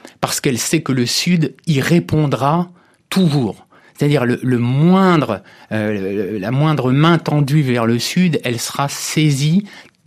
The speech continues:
par le Sud, tellement le Sud veut, euh, se rapprocher, faire des progrès,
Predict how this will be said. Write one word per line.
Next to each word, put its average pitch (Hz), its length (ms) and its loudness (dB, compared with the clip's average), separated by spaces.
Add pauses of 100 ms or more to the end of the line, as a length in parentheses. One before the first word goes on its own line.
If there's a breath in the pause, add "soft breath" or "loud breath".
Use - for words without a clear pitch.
(300)
par 113 380 -4
le 101 100 -6
Sud, 151 480 -6 (500)
tellement 160 640 2 (160)
le 113 200 -8
Sud 143 440 -4
veut, 143 440 2 (420 loud breath)
euh, 98 320 -2
se - 240 -2
rapprocher, 139 720 -2
faire 139 240 -4
des 127 100 0
progrès, 123 560 -4